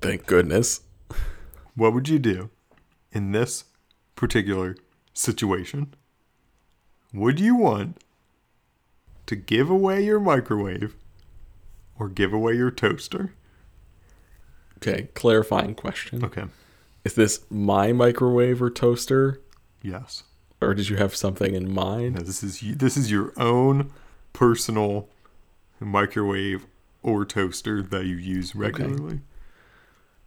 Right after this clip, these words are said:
Speaker 1: See, I would probably have to go with toaster, only because, though, I don't have a toaster oven. I've just got a regular two-slice toaster. If I had a toaster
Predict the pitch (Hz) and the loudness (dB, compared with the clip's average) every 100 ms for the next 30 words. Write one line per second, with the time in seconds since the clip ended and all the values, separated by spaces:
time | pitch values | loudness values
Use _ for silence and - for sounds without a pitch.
0 | _ - - 104 - - 95 113 117 104 | _ -8 -2 -2 -2 0 2 4 2 0
1 | 92 - 120 131 139 123 120 110 107 95 | -4 -4 0 2 2 2 0 0 2 2
2 | 92 - - 107 98 - - - 120 - | 0 -6 -2 0 2 0 -2 0 -2 -8
3 | _ _ _ _ _ _ _ - 120 143 | _ _ _ _ _ _ _ 6 8 10
4 | 165 151 135 113 - - 127 120 87 - | 8 6 4 0 -2 0 2 2 2 2
5 | 92 120 - _ _ 95 107 104 - 95 | 2 -2 -8 _ _ 0 2 0 -2 -4
6 | - - 101 - - - 107 - - 113 | -4 0 0 -2 -2 4 4 2 -4 -6
7 | 117 _ - 98 110 107 110 95 98 95 | -12 _ -4 -2 -2 -2 0 2 4 2
8 | 104 98 95 - 117 101 - 95 90 - | 4 2 0 -2 0 0 0 0 0 -2
9 | 95 87 - - - - - - - 113 | 0 0 0 -4 -6 -8 -18 -20 -8 -4
10 | 104 104 98 - - 110 113 - 104 | -2 0 2 0 -2 0 0 0 -4